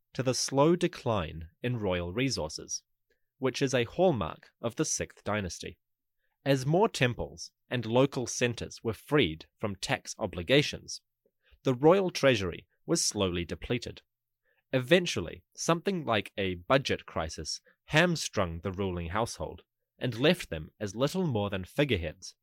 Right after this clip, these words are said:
in their own kingdom. For now, though, the king was still wealthy enough to build a small pyramid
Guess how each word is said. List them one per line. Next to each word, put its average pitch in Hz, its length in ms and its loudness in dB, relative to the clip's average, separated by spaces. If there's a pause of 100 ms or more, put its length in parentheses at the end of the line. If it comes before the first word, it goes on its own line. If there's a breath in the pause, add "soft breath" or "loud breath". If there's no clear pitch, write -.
in 117 160 -4
their 131 220 2
own 80 260 -4
kingdom. 87 400 -8 (1000)
For 147 180 4
now, 196 240 4
though, 85 260 -4 (800)
the 143 80 2
king 208 260 0
was 214 180 -2
still 143 300 2
wealthy 113 360 4
enough 87 300 -4
to 117 100 -4
build 90 440 -2 (100)
a 107 60 0
small 156 400 2
pyramid 82 480 -2